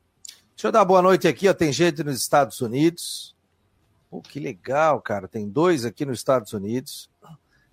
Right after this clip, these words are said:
Tem gente em Belém acompanhando o Marcão no Esporte. Pô, muito obrigado. Alô, Belém! Pô, ia fazer muitos jogos aí na Curuzu e também no Baenão.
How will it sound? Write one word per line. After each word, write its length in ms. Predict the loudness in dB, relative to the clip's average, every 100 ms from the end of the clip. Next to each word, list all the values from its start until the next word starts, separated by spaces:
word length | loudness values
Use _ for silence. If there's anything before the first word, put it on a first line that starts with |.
| _
Tem 180 | -2 -2
gente 340 | 0 -2 -2 -6
em 160 | -6 0
Belém 460 | 4 6 6 4
acompanhando 500 | 2 0 0 2 0
o 60 | 2
Marcão 320 | 0 -2 -4
no 60 | -4
Esporte. 420 | -4 0 0 0
Pô, 160 | -2 -2
muito 240 | -2 -2
obrigado. 320 | 0 2 2 2
Alô, 440 | 0 2 6 6 4
Belém! 800 | 2 2 2 2 2 -2 -4 -8 _ _ _ _ _ _ -6
Pô, 400 | 2 4 6 4
ia 160 | 4 2
fazer 300 | 0 0 -2
muitos 300 | -4 -6 0
jogos 440 | 4 4 2 0
aí 200 | 2 2
na 120 | -2
Curuzu 800 | -2 -4 -4 -2 2 4 2 -2 _ _ _ _
e 100 | -8
também 320 | 0 0 2 0
no 80 |
Baenão. 800 | 2 2 2 2 4 4 2 -2